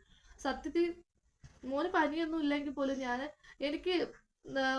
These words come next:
മാനസികമായിട്ടും ഒക്കെ എനിക്കങ്ങ് ഭയങ്കര അന്നേരം, ഉം, ആ, വണ്ടിയിലൊക്കെ ഇങ്ങനെ സാധനം, ഞാൻ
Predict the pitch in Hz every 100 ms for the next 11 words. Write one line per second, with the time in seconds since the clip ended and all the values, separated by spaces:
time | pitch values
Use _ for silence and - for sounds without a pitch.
0 | 262 277 285 302 311 339 320 311 277 311
1 | 294 302 277 285 277 285 254 247 254 240
2 | 240 _ _ _ _ _ _ _ - -
3 | - _ _ _ _ _ _ _ - -
4 | - - - - - _ - - _ -
5 | - - - 254 262 269 262 240 240 233
6 | 226 226 214 - 240 233 233 226 233 247
7 | 254 269 262 262 285 247 220 240 311